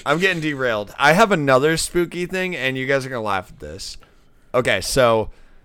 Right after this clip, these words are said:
after watching the Hellraiser reboot, and I recently just did an episode with Red Fox from Night of the Living Podcast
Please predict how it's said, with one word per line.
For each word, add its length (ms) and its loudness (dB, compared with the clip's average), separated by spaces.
after 300 4
watching 320 2
the 80 0
Hellraiser 500 0
reboot, 600 -4
and 160 -4
I 80 0
recently 420 -4
just 240 -8
did 100 -4
an 100 -6
episode 580 -4
with 340 -6
Red 240 -4
Fox 380 -2
from 260 -10
Night 140 -4
of 80 -6
the 60 -8
Living 200 -10
Podcast 760 -12